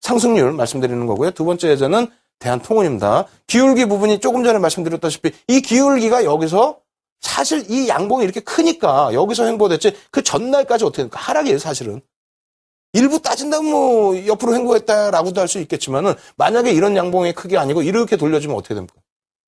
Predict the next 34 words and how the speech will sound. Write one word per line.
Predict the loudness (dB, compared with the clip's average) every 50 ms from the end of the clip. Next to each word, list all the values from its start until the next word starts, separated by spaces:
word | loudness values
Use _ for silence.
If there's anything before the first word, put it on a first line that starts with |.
| _ _ _ _
그렇다면은 | -2 0 2 2 2 2 2 2 2 0 0
그린빌의 | 0 0 0 0 0 2 2 2
법칙 | 2 0 -2 -4 -6 -6 -4
일 | -2 -2 0
매수 | 0 0 0 0 0 -2
신호 | -2 -2 -2 -2 -2 0 -2
안 | -2 -2 -2
맞는 | -2 -4 -2 -2 -4 -4
게 | -4 -4
되죠. | -4 -4 -4 -4 -4 -4 -6 _ _ _ _ _ _ _ _ _ _
그럼 | -2 -2 0 2
여러분들이 | 2 2 2 2 0 0 -2 -4 -6 -6
직접 | -8 -6 -6 -6 -6
생각하시면 | -4 -4 -2 0 -2 -2 -2 -2
돼요. | 0 0 0 0
이렇게 | 0 -2 -2 0 0
올라왔을 | 2 2 4 4 2 2 0 -2 -6 -6
때 | -4 -4 -4
기울기가 | -4 -4 -2 -2 -2 -2 -4 -6 -6 -6
그 | -4 -2
다음날 | 0 0 0 0 2 2 0 0 0 -4 _ _ _ _ -4
돌려질 | -2 0 0 0 0 -2 -4
수 | -4 -6 -6
있겠는가? | -6 -6 -6 -6 -8 -10 -12 -14 -14 _ _ _ _ _ _ _
급락, | 0 2 2 2 4 2 0 -2 -4 -8 _ _ _ _ _ _ _ _
급락 | -8 -4 -4 -2 -2 0 0 0 0 0
나오지 | 0 0 0 0 0 0
않는 | -2 -2 -2 -4
한, | -4 -4
씨제이 | -4 -6 -4 -2 -2 0 0
대한통운처럼 | 0 0 -2 -2 -4 -4 -6 -6 -4 -2 0 0 2 2 0 -2 -4 _ -8
시가총액 | -8 -6 -2 -2 -2 -2 -2 -4 -4 -4 -4 -6
큰 | -6 -6 -2
종목이 | 0 0 0 0 0 2 0 0 0